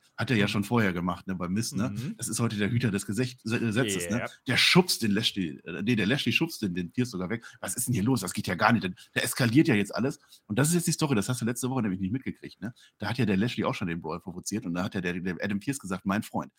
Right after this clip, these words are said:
Speaker 1: aller, aller, allerletzte Chance jetzt für dich. Mir sind die Hände gebunden“, und das sagt der Le-, Adam Pearce jetzt auch wieder, „mir sind die Hände gebunden, von wem auch immer.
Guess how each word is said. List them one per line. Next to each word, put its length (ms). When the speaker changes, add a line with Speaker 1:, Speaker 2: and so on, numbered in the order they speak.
Speaker 1:
aller, 360
aller, 380
allerletzte 480
Chance 300
jetzt 80
für 100
dich. 140
Mir 140
sind 220
die 80
Hände 260
gebunden“, 340
und 80
das 120
sagt 180
der 100
Le-, 280
Adam 200
Pearce 180
jetzt 180
auch 180
wieder, 160
„mir 140
sind 180
die 80
Hände 280
gebunden, 420
von 160
wem 160
auch 120
immer. 220